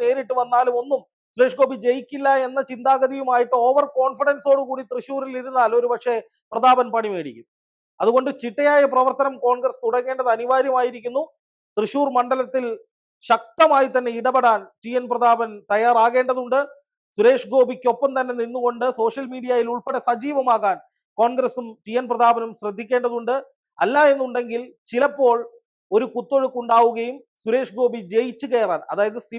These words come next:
പി എം വിരുദ്ധ, എൽ ഡി എഫ് വിരുദ്ധ വോട്ടുകളൊക്കെ കോൺഗ്രസിലേക്ക് പോകുന്നതിന് പകരം നേരെ സുരേഷ് ഗോപിയിലേക്ക് പോകുന്ന ഒരു സാഹചര്യവും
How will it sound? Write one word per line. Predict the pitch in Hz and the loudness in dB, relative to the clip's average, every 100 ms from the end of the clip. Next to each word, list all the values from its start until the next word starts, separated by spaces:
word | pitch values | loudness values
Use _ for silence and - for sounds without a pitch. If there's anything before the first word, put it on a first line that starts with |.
| - | -10
പി | 262 | -10
എം | 247 | -8
വിരുദ്ധ, | 233 226 247 220 | -8 -4 -2 -2
എൽ | 226 | -4
ഡി | 254 | -6
എഫ് | 233 233 | -6 -6
വിരുദ്ധ | 226 226 | -6 -4
വോട്ടുകളൊക്കെ | 220 214 226 220 220 233 170 _ _ _ 196 | -2 -4 -2 -4 -2 -4 -4 _ _ _ -2
കോൺഗ്രസിലേക്ക് | 240 269 254 262 233 226 | 0 0 0 0 0 -2
പോകുന്നതിന് | 233 233 226 220 | -4 -4 -2 -2
പകരം | 220 233 240 | -2 -4 -6
നേരെ | 214 240 - | -4 -4 -2
സുരേഷ് | 226 247 269 | -4 -2 -2
ഗോപിയിലേക്ക് | 247 240 226 226 | -2 -2 -4 -4
പോകുന്ന | 220 220 220 | -12 -10 -10
ഒരു | 208 | -2
സാഹചര്യവും | 214 220 220 226 254 | -2 -2 -4 -4 -4